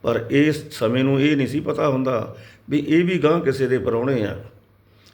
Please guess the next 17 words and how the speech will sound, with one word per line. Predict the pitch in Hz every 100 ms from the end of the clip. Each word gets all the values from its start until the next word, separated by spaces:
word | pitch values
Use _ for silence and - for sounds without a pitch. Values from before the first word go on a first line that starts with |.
| _ -
ਜੇ | 131
ਤੂੰ | 131 127 127
ਅੱਜ | 127 127
ਇਹਨਾਂ | 143
ਨੂੰ | 151 143
ਦੁੱਖ | 123 139
ਦੇਣਾ | 131 139
ਤੇ | -
ਤੇਰਾ, | - 127 123
ਤੁਹਾਡਾ | 123 117 117 139
ਪ੍ਰਾਹੁਣਾ | 131 143 156
ਤੈਨੂੰ | 135 131 135 131
ਆ |
ਕੇ | 127 127
ਦੇਵੇ | 123 123
ਨਾ | 127 127
ਦੁੱਖ, | 127 123 123 123 -